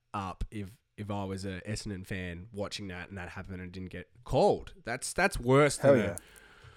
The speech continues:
Speaker 1: you know, not making the call is, like, more frustrating nearly than making a bad call. Like, not making one 'cause, oh, jeez.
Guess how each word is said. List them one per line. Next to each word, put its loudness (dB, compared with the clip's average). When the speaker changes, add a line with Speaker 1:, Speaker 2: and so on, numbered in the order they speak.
Speaker 1:
you 2
know, 6
not 6
making 2
the 2
call 6
is, -2
like, -6
more 2
frustrating -8
nearly -6
than -10
making -8
a -6
bad -6
call. -8
Like, -14
not 0
making -6
one -8
'cause, -8
oh, -8
jeez. -10